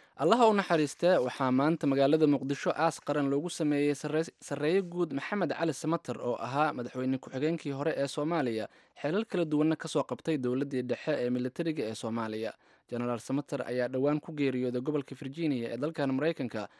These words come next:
waxaana lagu aasay maanta gudaha xarunta wasaaradda difaaca ee magaalada Muqdisho. Aaskaas oo ay ka qayb galeen madaxda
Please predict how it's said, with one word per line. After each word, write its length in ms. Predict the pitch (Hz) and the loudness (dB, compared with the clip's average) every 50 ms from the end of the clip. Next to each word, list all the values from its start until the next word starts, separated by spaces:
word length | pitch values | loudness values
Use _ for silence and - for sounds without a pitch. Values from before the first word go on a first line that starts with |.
| - - - _ | -20 -20 -14 _
waxaana 300 | - 185 - - 202 196 | -2 -2 2 4 4 4
lagu 220 | 185 165 165 180 180 | 4 4 4 2 2
aasay 420 | - 135 127 123 120 - - 156 143 | 2 2 0 0 0 0 -2 0 0
maanta 380 | 131 131 143 151 143 - 113 | 2 2 0 0 -2 -2 -6
gudaha 400 | 113 117 127 123 147 147 135 127 - | -6 -4 -4 -2 0 0 -2 -2 -4
xarunta 340 | - 123 135 156 160 - 151 | -2 -2 -2 -2 -2 -2 -2
wasaaradda 440 | 131 117 110 117 117 123 147 147 147 | -2 -2 -2 -2 -2 -2 -2 -2 -4
difaaca 500 | 143 147 139 - - 156 - - 151 143 | -4 -6 -4 0 2 2 2 2 0 0
ee 80 | - 117 | -2 -2
magaalada 440 | 113 117 113 117 120 127 135 127 117 | -4 -2 -2 -2 0 0 0 0 0
Muqdisho. 520 | 110 110 - 131 156 160 - - 101 - - _ _ - - - - - - - | -2 -2 -2 -2 -2 -2 -2 -4 -8 -8 -10 _ _ -20 -20 -20 -20 -12 -4 0
Aaskaas 440 | 170 190 - - - 135 131 - - | 0 0 0 0 0 0 0 -2 -4
oo 100 | - 131 | -6 -4
ay 60 | 131 127 | -4 -4
ka 100 | - 160 | -6 -6
qayb 240 | - 160 147 131 | -4 -4 -4 -2
galeen 300 | 135 143 143 143 117 110 | -2 0 0 0 0 0
madaxda 340 | 110 117 135 160 - 147 139 | 0 -2 -2 -2 -4 -4 -6